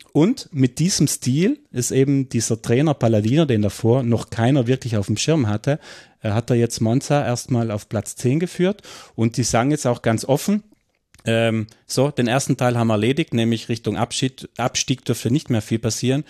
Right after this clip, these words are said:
Jetzt schauen wir, was nach oben geht. Also der Anspruch bei Monza, Galliani hat vor der Saison auch, äh, getönt, wir würden gerne Zehnter werden. Da haben ein paar gemeint, ja, mal schauen. Jetzt sind sie im Moment Zehnter.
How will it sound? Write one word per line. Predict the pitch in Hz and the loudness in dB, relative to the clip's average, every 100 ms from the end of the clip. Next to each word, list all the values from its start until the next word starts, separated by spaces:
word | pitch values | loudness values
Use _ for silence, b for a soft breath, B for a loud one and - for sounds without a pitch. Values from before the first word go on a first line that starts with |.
| B B | B B
Jetzt | 113 - | -2 0
schauen | 127 127 | 0 0
wir, | 139 | 0
was | 135 | -2
nach | 139 | -4
oben | - 143 90 | 0 0 -2
geht. | 87 - | -6 -6
Also | 104 101 | -6 -4
der | 104 90 | -4 -2
Anspruch | 123 - - 151 | -2 -2 -4 -4
bei | - 110 | 0 0
Monza, | 110 120 - 147 160 B B B | 2 0 0 -2 -2 B B B
Galliani | 110 104 110 123 | -2 2 2 2
hat | 123 - | 0 0
vor | 123 | -2
der | 117 | 0
Saison | - 113 127 123 | -2 -2 0 2
auch, | 117 - - | 0 -2 -8
äh, | 123 117 | -8 -4
getönt, | 117 - 127 139 - | -4 -2 0 0 -2
wir | 117 117 | -4 -2
würden | 120 120 | 0 2
gerne | 113 110 104 | 2 2 2
Zehnter | - 165 - 98 | 0 0 2 2
werden. | 98 110 123 | 2 2 -2
Da | - | 0
haben | 107 | 0
ein | 113 | 2
paar | 113 | 0
gemeint, | 113 113 113 120 | 0 0 0 0
ja, | 80 110 | 0 0
mal | 139 104 | 2 0
schauen. | - 135 117 151 - B B | 2 2 2 -2 -8 B B
Jetzt | 113 107 | -4 0
sind | 180 202 | 0 0
sie | 104 | 0
im | |
Moment | 98 95 101 | 0 0 -2
Zehnter. | - 104 113 147 | -2 -2 0 -2